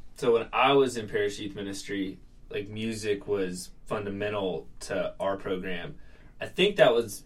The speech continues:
a large part because I was twenty-three when I started in youth ministry,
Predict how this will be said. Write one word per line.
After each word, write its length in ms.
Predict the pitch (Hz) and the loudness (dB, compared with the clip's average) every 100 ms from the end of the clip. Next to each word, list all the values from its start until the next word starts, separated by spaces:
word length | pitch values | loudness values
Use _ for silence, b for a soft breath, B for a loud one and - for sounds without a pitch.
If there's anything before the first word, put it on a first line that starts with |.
| - | -2
a 120 | 110 | 0
large 420 | 107 117 135 135 - | 6 8 8 6 2
part 360 | 107 104 - | 4 4 0
because 400 | 101 - 107 98 | -6 -4 -4 -2
I 160 | 98 107 | 0 0
was 400 | 107 101 92 - - | 0 -2 -4 -10 -14
twenty-three 920 | - 123 135 139 117 110 104 101 98 | -6 -2 -2 -4 -6 -4 -2 -2 -4
when 160 | 101 101 | -6 -6
I 60 | |
started 680 | 92 - 135 135 110 101 90 | -8 -4 0 2 2 0 -2
in 280 | 104 101 95 | -6 -6 -6
youth 240 | 101 95 | -6 -8
ministry, 640 | 107 101 - - 90 95 | -4 4 4 4 -2 -6